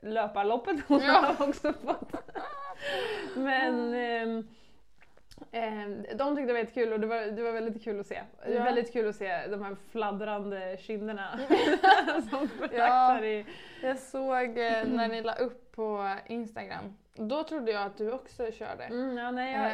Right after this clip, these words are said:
Speaker 1: jag
Speaker 2: men sen tänkte jag så här, hade du kört, då hade jag ju fått, då hade jag ju sett videos på det också.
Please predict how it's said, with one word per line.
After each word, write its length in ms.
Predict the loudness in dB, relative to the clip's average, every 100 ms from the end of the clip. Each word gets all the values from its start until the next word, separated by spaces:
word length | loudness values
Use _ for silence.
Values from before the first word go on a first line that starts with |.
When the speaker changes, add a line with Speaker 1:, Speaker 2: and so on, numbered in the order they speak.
| 2
Speaker 1:
jag 0 |
Speaker 2:
men 160 | 2
sen 160 | 2 2
tänkte 320 | 4 2 2
jag 60 | 0
så 60 |
här, 80 | 0
hade 420 | 2 -2 -2 -4 -4
du 60 |
kört, 180 | -4 -4
då 60 | -2
hade 280 | -4 -2
jag 100 | -2
ju 120 | -2 -4
fått, 240 | -8 -10
då 180 | -10 -8
hade 540 | -8 -8 -10 -12 -8
jag 160 | -6 -6
ju 120 | -10
sett 340 | -12 -14 -12 -6
videos 320 | -6 -8 -12
på 60 | -10
det 120 | -8
också. 220 | -8 -14